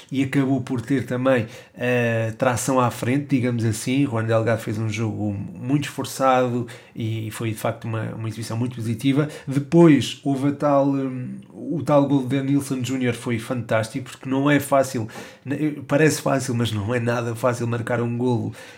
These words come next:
eh, com a calma, com a calma dele, eh, e, portanto, foi ali, foi, foi fantástico. E também fantástico foi o golo do Vizela, também gostei bastante daquela combinação entre o, o Bondoso e o Samu, creio que foi o Samu, antes de assistir o Guilherme Schettino.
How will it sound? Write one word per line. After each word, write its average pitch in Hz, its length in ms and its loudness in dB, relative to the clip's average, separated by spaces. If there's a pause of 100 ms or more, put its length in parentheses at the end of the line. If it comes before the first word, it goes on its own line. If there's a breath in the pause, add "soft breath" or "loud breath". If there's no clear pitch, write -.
eh, 123 140 -4
com 147 140 2
a 135 80 2
calma, 131 360 4 (420)
com 123 100 -10
a 110 40 -6
calma 117 300 -2
dele, 117 460 -2
eh, 107 420 -6
e, - 20 -8
portanto, 107 380 -10
foi 110 260 -4
ali, 107 220 -4
foi, 101 460 -10
foi 123 200 -6
fantástico. 131 540 0 (300 loud breath)
E 170 80 -6
também 151 240 4
fantástico 147 440 2
foi 143 160 4
o 139 100 4
golo 127 240 0
do 131 60 -2
Vizela, 123 380 2
também 120 220 -4
gostei 117 180 -8
bastante 117 360 -6
daquela 117 280 -4
combinação 117 560 -2
entre 120 240 -4
o, 117 340 0 (1000)
o 147 100 2
Bondoso 123 760 2 (600 loud breath)
e 127 160 -2
o 131 80 -2
Samu, 127 580 2
creio 131 240 0
que - 80 -12
foi 127 120 -2
o 117 40 -4
Samu, 127 520 -4
antes 117 300 -8
de 117 60 -4
assistir 117 380 -4
o 113 200 0
Guilherme 107 440 -4
Schettino. 110 520 -10